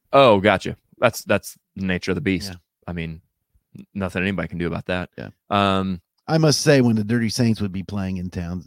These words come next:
Speaker 2: everybody's attendance would be hurting.
Speaker 1: Right.
Speaker 2: Yeah.
Speaker 1: Right.
Speaker 2: That's just how it goes, you know?
Speaker 1: A-, a-, and that's the thing.
Speaker 2: And
Speaker 1: So
Speaker 2: that's why I hate Scott Henry.
Speaker 1: Uh, pff,
Speaker 2: Yeah.
Speaker 1: you said it.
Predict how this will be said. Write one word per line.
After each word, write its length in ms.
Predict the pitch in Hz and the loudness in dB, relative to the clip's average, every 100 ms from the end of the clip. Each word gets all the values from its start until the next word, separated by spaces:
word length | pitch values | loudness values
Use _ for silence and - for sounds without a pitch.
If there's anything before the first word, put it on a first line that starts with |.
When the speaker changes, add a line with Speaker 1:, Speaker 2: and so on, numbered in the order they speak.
| - | -8
Speaker 2:
everybody's 460 | 95 90 87 87 | -6 -6 -6 -10
attendance 420 | 78 90 78 80 - | -12 -12 -12 -14 -16
would 100 | 76 | -16
be 80 | 82 | -16
hurting. 360 | 78 - 80 _ _ | -16 -20 -20 _ _
Speaker 1:
Right. 240 | 160 120 135 | 2 2 0
Speaker 2:
Yeah. 140 | 80 - _ _ | -12 -16 _ _
Speaker 1:
Right. 200 | 165 139 - _ | -2 -2 -4 _
Speaker 2:
That's 140 | - 185 | 0 4
just 160 | 185 | 4
how 140 | - 131 | 4 2
it 100 | 104 | 0
goes, 560 | 98 120 104 - - - | 0 0 0 -4 -18 -16
you 60 | 85 | -4
know? 100 | 185 | -4
Speaker 1:
A-, 60 | 175 | -2
a-, 120 | 175 156 | 0 2
and 80 | 147 | 4
that's 240 | 127 117 | 4 2
the 60 | 107 | 0
thing. 220 | 123 104 | 0 0
Speaker 2:
And 100 | - | 0
Speaker 1:
So 160 | - 139 | 4 6
Speaker 2:
that's 200 | 180 190 | 6 8
why 240 | 190 185 | 6 8
I 60 | 175 | 6
hate 240 | 165 185 - | 6 2 0
Scott 280 | - 165 | 0 2
Henry. 400 | 147 170 202 117 - | 2 2 0 -2 0
Speaker 1:
Uh, 260 | 104 92 | 0 0
pff, 160 | 82 - | -4 -4
Speaker 2:
Yeah. 180 | 175 131 92 _ | -2 -2 -4 _
Speaker 1:
you 160 | 95 98 | -6 -2
said 220 | 156 | -2
it. 100 | 214 | -2